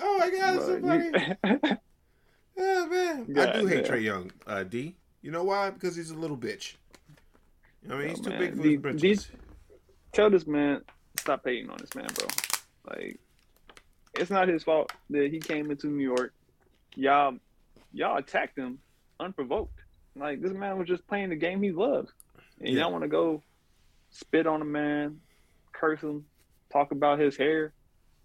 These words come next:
Speaker 2: dress up as a bird. You know he don't like birds. Come on, man. Like, that's, that's just childish, man.
Speaker 1: He a
Speaker 2: And,
Speaker 1: bitch.
Speaker 2: you know, that's, you know, that's why y'all got owned. I mean, it's, I mean,
Speaker 1: No, we got owned 'cause Mitch wasn't playing, man.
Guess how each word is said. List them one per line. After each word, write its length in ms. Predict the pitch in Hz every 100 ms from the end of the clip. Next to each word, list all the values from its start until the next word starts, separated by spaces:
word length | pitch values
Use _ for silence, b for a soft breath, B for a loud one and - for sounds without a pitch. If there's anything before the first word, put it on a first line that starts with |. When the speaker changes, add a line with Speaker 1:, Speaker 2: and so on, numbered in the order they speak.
| -
Speaker 2:
dress 240 | 131 143
up 120 | 151
as 120 | 143 139
a 40 |
bird. 340 | 117 139 151
You 100 | 160
know 160 | 208 208
he 140 | 156
don't 140 | 135 117
like 140 | 104
birds. 340 | 104 120 151 -
Come 120 | 240
on, 200 | 135 110
man. 200 | 120 269 - _ _ _ -
Like, 380 | - 277 - -
that's, 260 | 330 311 - -
that's 160 | 269
just 160 | 294 247
childish, 440 | 302 277 139 -
man. 260 | 143 190 214 -
Speaker 1:
He 60 | 190
a 20 |
Speaker 2:
And, 60 | -
Speaker 1:
bitch. 260 | 196 170 175
Speaker 2:
you 60 |
know, 220 | 185 214 - - _ - 156 160 _ _ _ _ _ _ _ - - -
that's, 160 | 143 165
you 80 |
know, 100 | 143
that's 160 | 147 -
why 100 | 147
y'all 140 | 156
got 160 | 156 165
owned. 260 | 202 156 123
I 140 | 107
mean, 380 | 120 123 127 131
it's, 140 | 143 - - -
I 40 |
mean, 80 | -
Speaker 1:
No, 80 | 123
we 80 | 143
got 200 | 127 143
owned 200 | 143 117
'cause 160 | 107
Mitch 260 | 120 127 -
wasn't 240 | 101 98
playing, 320 | 107 98 92
man. 160 | 92 95